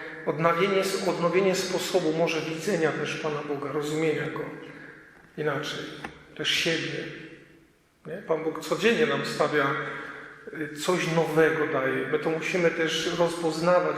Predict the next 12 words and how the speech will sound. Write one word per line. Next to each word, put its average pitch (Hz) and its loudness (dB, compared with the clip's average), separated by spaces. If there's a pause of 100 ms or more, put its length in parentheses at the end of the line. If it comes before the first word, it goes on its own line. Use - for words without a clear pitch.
rozeznawać 156 0 (400)
z 147 -10
Panem 135 0
Bogiem, 135 -4 (560)
drugiego 156 -2
człowieka. 151 0 (400)
Zmiana 160 -2
pracy 147 2 (800)
to - 4
jest 185 4
wielka 143 2
rzecz. 127 -6